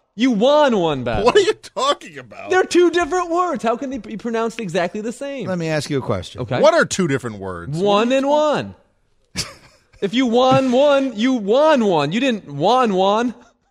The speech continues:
Speaker 3: W-, we, this is like an Abbott and Costello routine. I, I, I don't even know what to say about this at this point.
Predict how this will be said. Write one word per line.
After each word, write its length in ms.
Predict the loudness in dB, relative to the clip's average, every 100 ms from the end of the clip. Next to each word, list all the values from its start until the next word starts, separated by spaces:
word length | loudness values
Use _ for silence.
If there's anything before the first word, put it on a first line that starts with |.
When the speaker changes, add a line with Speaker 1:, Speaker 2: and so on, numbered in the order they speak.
| _ -10
Speaker 3:
W-, 120 | -8
we, 180 | -4 -4
this 160 | -2 0
is 100 | 2
like 100 | 2
an 100 | 2
Abbott 240 | 2 2
and 80 | 0
Costello 540 | 0 0 2 2 4 2
routine. 540 | 2 -2 0 0 0
I, 140 | -4 -8 -12 -10
I, 260 | -4 0 2
I 40 |
don't 140 | 2 0
even 200 | 0 0
know 120 | 2
what 180 | 2 0
to 100 | -2
say 240 | 0 0
about 260 | 2 0 0
this 160 | -2
at 120 | -2 -4
this 160 | -4
point. 240 | -4 -4